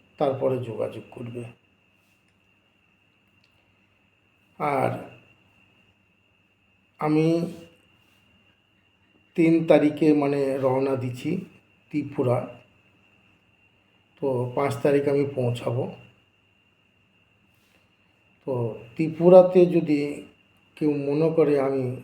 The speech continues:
দীক্ষা নিয়ে পার্সোনাল তন্ত্রমন্ত্র শিখব, যোগাযোগ করতে পারবে। কিংবা কেউ যদি আমার সাথে সাক্ষাৎ করতে চায়, তো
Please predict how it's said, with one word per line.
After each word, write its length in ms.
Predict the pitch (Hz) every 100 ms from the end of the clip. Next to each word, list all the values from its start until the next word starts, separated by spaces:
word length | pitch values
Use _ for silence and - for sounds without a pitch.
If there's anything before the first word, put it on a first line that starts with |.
| - - _ _ _ _ _ _ _ -
দীক্ষা 400 | 156 - - 170 165
নিয়ে 240 | 156 151 156 175 175 - _ _ _ _ _ _ -
পার্সোনাল 480 | 143 139 151 156 151
তন্ত্রমন্ত্র 720 | 151 139 135 139 143 139 127 135 127
শিখব, 340 | - 127 123 131 131 - _ _ _ _ _ _
যোগাযোগ 460 | 127 139 143 135 131
করতে 280 | - 131 127
পারবে। 320 | 127 127 120 131 - - _ _ _ _ _ _ _ _ _ _ _ _ _ _ _ _
কিংবা 240 | - 160 156
কেউ 160 | 160 170 160
যদি 300 | 156 156 160 165 - - - _ _ _ _
আমার 240 | 135 147 151
সাথে 200 | 143 151
সাক্ষাৎ 460 | 123 131 - 165 165
করতে 280 | 170 165 147 120
চায়, 200 | 139 190 233 - _ _ _ _ _ _ _ _ _ _ _ _ _
তো 100 | _